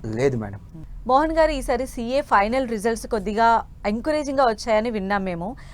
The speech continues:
Speaker 2: అంటే, ఇప్పుడే కాదు, గత ఆరు సంవత్సరాలుగా చూస్తే సీఏ, సీఎంఏల్లో almost ట్వెల్వ్ టైమ్స్ మీరు all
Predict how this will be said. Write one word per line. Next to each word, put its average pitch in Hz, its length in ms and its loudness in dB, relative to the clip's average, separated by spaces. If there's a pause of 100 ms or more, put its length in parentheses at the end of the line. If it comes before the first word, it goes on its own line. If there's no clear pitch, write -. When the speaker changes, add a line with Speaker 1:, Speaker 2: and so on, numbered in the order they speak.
(100)
Speaker 2:
అంటే, 262 180 0
ఇప్పుడే 311 380 0
కాదు, 240 440 6
గత 226 120 -2
ఆరు 202 320 4
సంవత్సరాలుగా 233 540 -4 (100)
చూస్తే 208 360 -2
సీఏ, 226 420 -2
సీఎంఏల్లో 196 680 -4 (120)
almost 262 360 2 (100)
ట్వెల్వ్ 220 320 4
టైమ్స్ 233 320 0
మీరు 185 200 -2 (440)
all 262 140 12